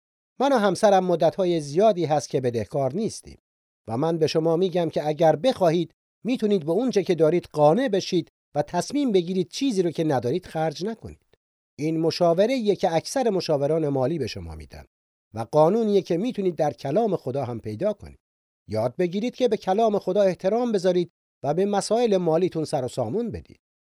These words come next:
خب حلقه بعدی در یگانگی محبت هست و ما می‌تونیم بگیم که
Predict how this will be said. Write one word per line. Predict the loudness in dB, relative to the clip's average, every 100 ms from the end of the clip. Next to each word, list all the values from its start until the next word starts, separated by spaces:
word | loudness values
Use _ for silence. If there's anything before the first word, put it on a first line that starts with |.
| _ _ _
خب | 2 2
حلقه | 2 2 4 4
بعدی | 4 2 2
در | 2 2
یگانگی | 2 2 0 -4 -6 -4
محبت | 0 0 2 0 -2
هست | -8 -18 -20 -20 _ _ _ _
و | -4
ما | 0 0
می‌تونیم | 0 0 0 2
بگیم | 0 0 -2
که | 2 0